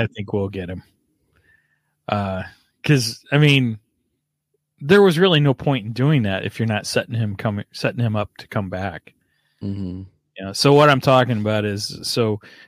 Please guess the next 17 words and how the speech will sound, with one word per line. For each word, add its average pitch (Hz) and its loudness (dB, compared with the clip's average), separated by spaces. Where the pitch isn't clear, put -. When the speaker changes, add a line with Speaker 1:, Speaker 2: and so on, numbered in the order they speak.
Speaker 1:
when, 113 -2
when, 110 -6
uh, 95 -10
Mando 135 4
goes 120 0
back 110 -2
to - -12
Navarro, 107 -4
there's 113 -2
a 104 -8
statue. 107 -2
Well, 117 -2
it, 104 -10
we 143 2
find 208 4
out 156 6
it's - -8